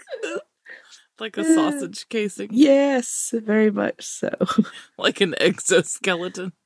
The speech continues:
Speaker 2: Sometimes it would, uh, show up in a bigger carrier. That particular day, though, I just remember seeing the hair sticking out, and I'm like,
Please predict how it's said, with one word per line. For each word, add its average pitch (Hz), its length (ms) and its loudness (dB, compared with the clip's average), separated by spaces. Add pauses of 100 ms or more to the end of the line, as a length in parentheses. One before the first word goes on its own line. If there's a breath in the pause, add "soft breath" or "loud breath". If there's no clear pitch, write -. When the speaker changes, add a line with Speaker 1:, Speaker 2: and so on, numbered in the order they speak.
Speaker 2:
Sometimes 254 380 4
it - 100 4
would, 156 160 6
uh, 151 120 6 (280)
show 156 280 6
up 143 120 4
in 135 100 6
a 131 220 4 (220)
bigger 143 220 4
carrier. 135 360 2
That 165 220 2
particular 151 480 -2
day, 147 220 2
though, 131 300 4 (640)
I 143 120 2
just - 200 -2
remember 147 480 6
seeing 143 320 4
the 143 80 0
hair 143 260 4
sticking 139 360 0
out, 135 140 2
and 147 100 -2
I'm 147 100 0
like, 139 240 0